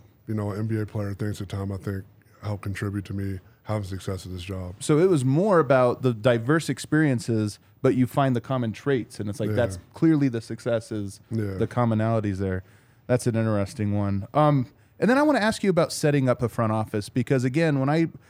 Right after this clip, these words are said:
Speaker 2: was preparing for this, I was thinking a lot about D N V R and just the different challenges we face. The more I do this, the more I realize it's about systems as much as it is about ideas.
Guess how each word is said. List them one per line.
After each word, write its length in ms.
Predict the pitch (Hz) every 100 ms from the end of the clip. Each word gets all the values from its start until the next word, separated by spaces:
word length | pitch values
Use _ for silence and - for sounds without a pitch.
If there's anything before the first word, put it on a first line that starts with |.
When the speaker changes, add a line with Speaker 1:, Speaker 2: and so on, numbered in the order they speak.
| _ _ _ 151
Speaker 2:
was 160 | 156
preparing 420 | - 151 185 202
for 100 | 170
this, 220 | 147 135 135
I 40 |
was 100 | 123
thinking 200 | 143 139
a 40 |
lot 160 | 117 120
about 240 | 123 120
D 120 | 104 117
N 140 | 110
V 100 | 107
R 200 | 107 104
and 100 | 101
just 220 | 104 - -
the 80 | 120
different 300 | 113 127 107
challenges 360 | 123 117 104 101
we 120 | 107
face. 400 | 117 110 101 - - _ _ _ _ -
The 100 | 139
more 200 | 180 269
I 80 |
do 160 | 180 190
this, 140 | 180
the 80 | -
more 180 | 139 143
I 60 | 139
realize 400 | 127 127 123 117
it's 120 | 123
about 240 | 113 110
systems 680 | - 117 - 139 135 131 - _ _
as 160 | 143 127
much 220 | 151 151
as 120 | 135
it 80 | 131
is 120 | 123
about 220 | 117 117
ideas. 560 | 104 98 107 110 123